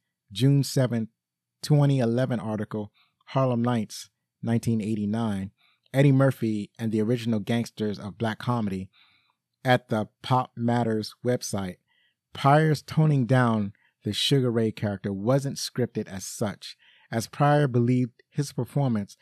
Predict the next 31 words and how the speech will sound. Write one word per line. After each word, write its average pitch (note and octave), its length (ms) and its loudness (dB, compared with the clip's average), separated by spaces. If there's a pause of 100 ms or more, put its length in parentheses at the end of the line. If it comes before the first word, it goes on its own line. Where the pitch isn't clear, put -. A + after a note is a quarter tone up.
(220)
was A#2+ 160 2
the A#2 80 0
result A2+ 340 2
of G#2 160 -10
being A2 300 2
bothered B2 580 0 (600)
with A#2 160 0
the G#2+ 100 0
recent C#3+ 460 2 (340)
multiple C#3+ 460 2
sclerosis A#2+ 640 -4
diagnosis, A2+ 840 -2 (340)
which G#2+ 440 -2 (140)
he - 220 -6
kept C3 260 -4
to A#2 80 -4
himself G#2+ 460 -6 (100)
at G#2+ 140 -8
the G2 80 -12
time. G2 400 -10 (1300)
So C3+ 140 2
yeah, A#2 180 4
near B2+ 260 2
the A2+ 120 -4
end A#2+ 240 -4
of G#2+ 60 -4
his G#2 120 -14
career, G#2+ 560 -8
uh, G#2 300 -6 (180)
Richard A2+ 400 -8
Pryor G#2+ 420 -6